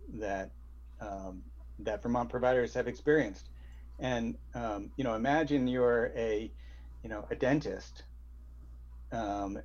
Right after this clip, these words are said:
and you, um, suddenly have to close up shop. Um,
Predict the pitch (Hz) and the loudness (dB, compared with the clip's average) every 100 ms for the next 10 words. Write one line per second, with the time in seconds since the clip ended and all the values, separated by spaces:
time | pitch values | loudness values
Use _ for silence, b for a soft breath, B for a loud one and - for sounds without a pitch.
0 | - 117 113 107 98 117 113 110 104 - | -6 -4 -2 -4 -4 -4 -4 -4 -6 -10
1 | - 113 107 101 98 - 143 147 113 - | -10 -8 -6 -8 -2 4 6 6 4 0
2 | 123 127 - 139 123 113 - 127 - 87 | -4 -2 4 4 4 0 2 4 4 2
3 | - - - - - - - - - - | -8 -14 -14 -14 -14 -14 -14 -14 -14 -14
4 | - 110 101 98 95 | -10 -6 -2 -2 -4